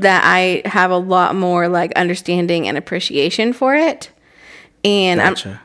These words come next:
Speaker 1: I'm, I'm not willing to say that I was, like, completely wrong. Like, I think there are aspects of it that I was right about,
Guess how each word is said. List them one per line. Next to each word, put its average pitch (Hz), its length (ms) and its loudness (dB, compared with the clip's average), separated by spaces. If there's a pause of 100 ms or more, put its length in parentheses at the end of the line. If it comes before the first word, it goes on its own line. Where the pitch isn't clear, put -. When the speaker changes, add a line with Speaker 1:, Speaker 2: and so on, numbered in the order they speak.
(140)
Speaker 1:
I'm, 196 120 2
I'm 214 40 2
not - 460 -2
willing 185 360 0
to 208 60 -4
say 196 140 0
that 180 100 2
I 170 140 4
was, 170 160 -2
like, 175 160 -4
completely 226 800 0
wrong. 180 500 0 (360)
Like, 185 160 -2
I 202 80 2
think 214 180 -2
there 185 220 2
are - 80 0
aspects 185 480 0
of 190 100 0
it 180 140 -2
that - 140 0
I 180 100 2
was 220 400 4
right 180 240 2
about, 160 500 2